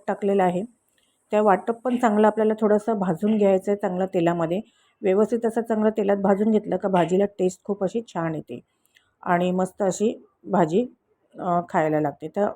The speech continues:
almost आपला भ-, मसाला पण आपला भाजून झालेला आहे. आता आपण भाजी ॲड करू याच्यामध्ये. जेवढ्या सगळ्या भाज्या आपण घेतलेल्या आहेत त्या सगळ्या भाज्या आपल्याला याच्यामध्ये ॲड करायच्या आहेत आणि एक दहा ते पंधरा मिनटं आपल्याला शिजायला ठेवून द्यायचं आहे, कारण भाज्या normally ह्या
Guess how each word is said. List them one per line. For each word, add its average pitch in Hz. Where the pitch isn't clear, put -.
almost 180
आपला 208
भ-, 185
मसाला 180
पण 190
आपला 190
भाजून 180
झालेला 185
आहे. 202
आता 196
आपण 202
भाजी 175
ॲड 175
करू 185
याच्यामध्ये. 180
जेवढ्या 185
सगळ्या 196
भाज्या 185
आपण 190
घेतलेल्या 180
आहेत 185
त्या 196
सगळ्या 190
भाज्या 185
आपल्याला 190
याच्यामध्ये 185
ॲड 175
करायच्या 185
आहेत 247
आणि 196
एक 202
दहा 190
ते 233
पंधरा 202
मिनटं 190
आपल्याला 202
शिजायला 180
ठेवून 170
द्यायचं 156
आहे, 156
कारण 254
भाज्या 220
normally 233
ह्या 247